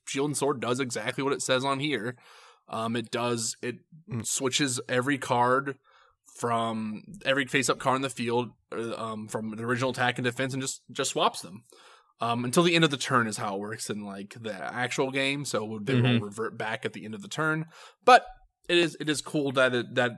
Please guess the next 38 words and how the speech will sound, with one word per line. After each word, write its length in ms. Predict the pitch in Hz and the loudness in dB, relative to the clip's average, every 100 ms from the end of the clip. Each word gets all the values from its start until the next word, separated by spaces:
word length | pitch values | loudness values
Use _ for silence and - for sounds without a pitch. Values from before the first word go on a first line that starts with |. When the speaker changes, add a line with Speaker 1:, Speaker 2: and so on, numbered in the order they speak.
| - | -4
Speaker 1:
it 160 | 165 | -6
just 220 | - 170 - | -6 -12 -6
kinda 180 | 131 127 | -4 0
works 260 | 113 123 | 0 2
like 120 | 127 117 | 2 2
this 160 | 117 | -2
in 80 | 113 | -2
general. 420 | 139 180 170 170 - - - | 0 4 4 4 -2 -20 -6
His 220 | - 123 113 | -2 0 4
Battle 320 | 117 127 127 | 6 6 8
Warrior 280 | 123 123 123 | 6 6 4
goes 280 | 117 117 110 | 4 0 0
from 220 | - 113 | -2 0
having 260 | 120 110 | -2 -2
seven 220 | 107 117 117 | -4 -2 2
hundred 120 | 127 | 0
attack 260 | 120 117 117 | 2 0 -2
to 100 | 113 | -6
a 60 | 107 | -10
thousand 400 | - 156 151 151 | 0 2 4 0
attack. 340 | 143 147 139 | 0 0 0
The 100 | - | -2
zombies 360 | 113 113 110 104 | -2 -2 -4 -4
have 260 | 110 98 | -6 -6
no 280 | 139 143 156 | -4 0 4
attack 400 | 151 - 131 123 | 4 6 6 6
because, 420 | 123 120 117 - - | 0 -2 -2 -4 -2
as 160 | 131 120 | 0 2
we 80 | 127 | 0
all 160 | 110 | 0
know, 360 | 120 151 147 147 - | 2 6 6 4 2
or 140 | 135 | 2
have 240 | 131 127 | 2 2
no 120 | 123 156 | 4 2
attack, 220 | 151 147 | 4 2
they 60 | |
have 100 | 120 | 2
no, 140 | 113 | 0